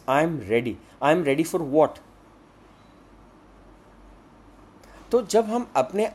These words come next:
आप को एक जगह केंद्रित करने का प्रयास करते हैं, जब हम अपने आप को समेट लेते हैं और कहते हैं, "यस, मैं इस वर्तमान क्षण में हूँ", और तब आप कहते हैं, "I am ready।"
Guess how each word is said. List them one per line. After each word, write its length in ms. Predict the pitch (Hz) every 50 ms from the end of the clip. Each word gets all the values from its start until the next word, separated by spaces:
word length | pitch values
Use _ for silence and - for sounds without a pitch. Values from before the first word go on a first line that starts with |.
| -
आप 300 | - - 143 160 - -
को 260 | - 175 165 175 220 - - - - - - - - - - - - - - - - - - - - - - - - - - - - - - - - - - - - -
एक 460 | 185 202 226 247 269 277 269 - -
जगह 240 | 131 139 143 135 156
केंद्रित 520 | 151 - - 139 123 123 120 123 139 139 -
करने 280 | - 127 110 107 104
का 100 | 92 107
प्रयास 440 | 98 - - 87 78 80 82 90 -
करते 280 | - 87 85 - - 85
हैं, 80 | 95
जब 140 | 117 147 151
हम 160 | 175 180 180 175
अपने 200 | 170 - 165 160
आप 140 | 170 165
को 80 | - 196
समेट 600 | 180 - - - 160 135 131 151 180 208 214 214
लेते 300 | 202 156 135 - - 104
हैं 140 | 98 101 - - - - -
और 100 | 123 131
कहते 260 | 131 147 139 - 147
हैं, 60 | 131 113
"यस, 420 | 120 123 117 - - - - - - - - -
मैं 200 | 131 123 139 143
इस 180 | 151 151 - -
वर्तमान 500 | 113 107 107 - - 117 117 120 123 127
क्षण 460 | 123 - - - - - 143 131 135
में 180 | 131 117 95 90
हूँ", 200 | 92 90 87 - - - - - - - 123
और 180 | 123 120 - -
तब 160 | 170 151 147
आप 160 | 131 120 - -
कहते 200 | 120 101 - 113
हैं, 140 | 113 - -
"I 240 | - 95 92 90 85
am 80 | 78
ready।" 180 | 76 71 - -